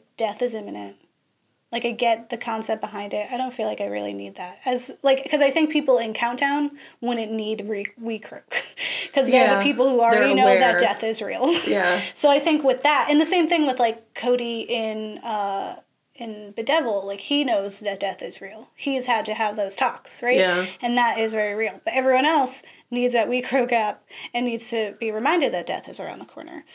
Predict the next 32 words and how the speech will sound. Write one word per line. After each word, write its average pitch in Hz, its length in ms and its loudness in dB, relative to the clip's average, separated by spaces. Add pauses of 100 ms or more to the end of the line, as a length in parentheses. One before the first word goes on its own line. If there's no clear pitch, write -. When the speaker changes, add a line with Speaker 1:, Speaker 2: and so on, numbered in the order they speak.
Speaker 2:
Yeah. 226 260 0
Speaker 1:
Um, 202 420 -6 (140)
and 240 140 -4
for 247 100 -2
that, 330 280 4
I 269 80 2
think 220 160 -6
it's 180 160 -12
cool. 196 240 -6
And 254 120 -4
all 277 120 4
those 269 120 4
other 226 200 0
ways 208 180 -4
that 208 120 -6
apps 202 300 -8
can 208 120 -12
help 208 260 -10
you. 190 360 -8 (140)
And 233 220 -6
we'll 226 420 -2 (760)
be 254 140 -6
discussing 262 480 -4
that 269 140 -2
a 277 80 0
lot 320 300 -2
this, - 460 -10 (260)
for 254 120 -10
this 254 160 -10
series. 226 560 -8 (280)
Speaker 2:
Yeah. 220 140 -6 (600)
Help. 349 440 -4